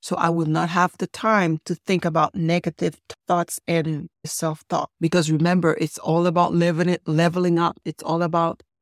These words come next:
stepping up to the next level and loving yourself. Because once you love yourself,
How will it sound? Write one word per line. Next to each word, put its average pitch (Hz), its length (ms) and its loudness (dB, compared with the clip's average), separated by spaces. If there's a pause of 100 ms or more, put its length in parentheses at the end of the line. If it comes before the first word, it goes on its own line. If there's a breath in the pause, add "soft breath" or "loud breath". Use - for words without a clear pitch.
(280)
stepping 180 540 -2
up - 160 -6 (640)
to 185 100 -6
the 170 100 2
next 165 300 0
level 165 480 -4
and 156 300 2
loving 175 340 2
yourself. 151 560 -4 (1000)
Because 160 360 -2
once 165 320 0
you 220 100 -2
love 202 300 4
yourself, 185 680 -2